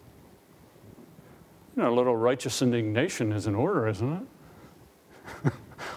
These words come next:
Oh, I see <laughs> going back there. I've not done that.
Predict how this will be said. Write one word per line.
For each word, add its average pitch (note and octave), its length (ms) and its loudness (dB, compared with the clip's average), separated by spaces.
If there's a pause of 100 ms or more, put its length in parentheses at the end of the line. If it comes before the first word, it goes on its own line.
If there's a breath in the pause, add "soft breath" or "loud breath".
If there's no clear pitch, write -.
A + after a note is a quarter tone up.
(160 loud breath)
Oh, B2 160 -2
I A#2 60 4
see C3 240 6 (240)
<laughs> F3 320 4
going E3+ 160 2
back C#3+ 280 0
there. C#3 180 4 (760 loud breath)
I've E3 120 10
not C#3+ 240 2
done G#3 240 6
that. A#3 440 0